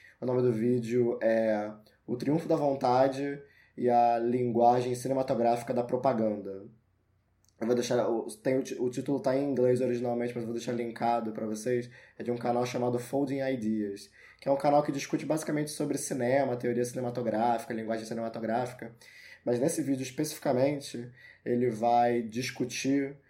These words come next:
sobre como o Triunfo da Vontade, Triunfo da Vontade que foi um filme produzido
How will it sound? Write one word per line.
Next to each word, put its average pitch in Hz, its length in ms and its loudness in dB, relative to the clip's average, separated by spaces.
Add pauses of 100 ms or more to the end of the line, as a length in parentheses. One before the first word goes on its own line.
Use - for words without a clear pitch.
(280)
sobre - 360 -4
como 147 540 4
o 151 60 0
Triunfo 139 320 -2
da 135 60 4
Vontade, 127 580 2
Triunfo 151 180 -4
da 160 80 0
Vontade 151 300 0
que - 60 -14
foi 160 120 0
um 156 80 2
filme 135 280 -4
produzido 117 760 -2